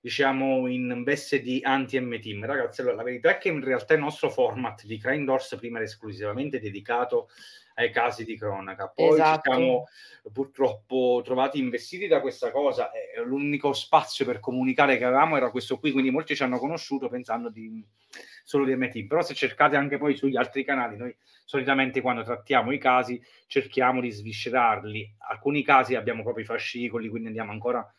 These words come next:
Speaker 1: molto più in dettaglio, possiamo mostrarvi dei pezzi, delle cose interessanti, però fondamentalmente quello che avete visto stasera è il format di Crime Doors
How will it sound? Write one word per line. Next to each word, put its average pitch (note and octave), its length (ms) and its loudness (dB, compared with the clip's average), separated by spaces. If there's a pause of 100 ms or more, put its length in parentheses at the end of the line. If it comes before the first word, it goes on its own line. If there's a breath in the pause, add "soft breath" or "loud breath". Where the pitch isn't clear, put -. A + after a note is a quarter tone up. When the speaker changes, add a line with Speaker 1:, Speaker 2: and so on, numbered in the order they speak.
(220)
Speaker 1:
molto B2 320 -4
più A2+ 120 -6
in G#2+ 80 -8
dettaglio, B2 560 -2
possiamo A#2 360 -8
mostrarvi A#2 800 -2
dei G#2+ 120 -2
pezzi, A#2+ 460 -4
delle A2 180 -4
cose D#3+ 200 -2
interessanti, A2+ 600 -4
però D#3+ 260 2 (300 soft breath)
fondamentalmente C#3 840 0
quello D3+ 200 0
che D3 80 0
avete C#3 240 2
visto D3+ 300 -4
stasera E3+ 720 2 (280)
è - 200 -8
il B2+ 120 -2
format C#3+ 540 2
di A2 140 -8
Crime B2+ 320 -2
Doors A2+ 540 -2